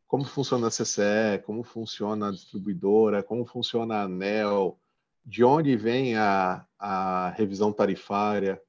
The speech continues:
tá? Por que que tem ano que é baixo, tem ano que é alto, tem ano que é negativo, tem ano que fica igual? Então, eu, eu acho que, assim, o primeiro passo é você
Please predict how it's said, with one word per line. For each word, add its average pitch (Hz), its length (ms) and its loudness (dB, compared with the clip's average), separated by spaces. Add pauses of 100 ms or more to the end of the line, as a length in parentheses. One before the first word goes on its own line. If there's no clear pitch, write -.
tá? 95 160 -4
Por - 160 -16
que 123 120 -2
que 120 80 -20
tem 117 180 -4
ano 113 260 -2
que - 140 -4
é 101 40 2
baixo, 104 460 4
tem 101 140 -6
ano 104 120 -8
que - 140 -12
é 98 40 -2
alto, 98 360 0
tem 101 80 -6
ano 107 160 -8
que - 80 -8
é 98 40 -6
negativo, 98 560 -4
tem 101 140 -2
ano 104 140 -6
que - 140 -20
fica - 260 -18
igual? 98 460 2 (760)
Então, 139 340 2
eu, 120 240 6
eu 123 120 6
acho 127 160 4
que, 143 60 -2
assim, 117 300 -4
o - 260 -18
primeiro 143 320 2
passo 135 480 4
é 131 60 4
você 120 920 4